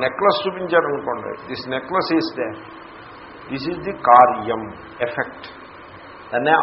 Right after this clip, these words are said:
అవర అని. దీనికి కాజ్ ఒకటి ఉంది, దానికి మనం పేరేమిటో చెప్పొద్దు, దానికి ఏమని పేరు పెడదామంటే, it is the cause of the necklace అని పేరు.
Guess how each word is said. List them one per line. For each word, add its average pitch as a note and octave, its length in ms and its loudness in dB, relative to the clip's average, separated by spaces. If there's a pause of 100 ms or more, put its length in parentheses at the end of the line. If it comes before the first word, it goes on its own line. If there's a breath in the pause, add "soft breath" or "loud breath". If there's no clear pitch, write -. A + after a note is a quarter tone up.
అవర A2 280 2 (320)
అని. - 160 -12 (1500)
దీనికి G#3 380 -2 (220)
కాజ్ A3 300 12 (100)
ఒకటి G3+ 280 4
ఉంది, - 200 -12 (420)
దానికి E3+ 340 4
మనం D3+ 140 2 (120)
పేరేమిటో G3 440 8 (100)
చెప్పొద్దు, - 380 0 (840)
దానికి B2 240 -2
ఏమని D3+ 340 6
పేరు D3 200 4
పెడదామంటే, C3 540 2 (840)
it A#2 160 -10
is G3 60 -2 (120)
the E3+ 80 0 (120)
cause F3 340 12
of D#3 140 8
the D3+ 140 -2
necklace C3 400 -2
అని A#2 160 -10
పేరు. G#2+ 180 -12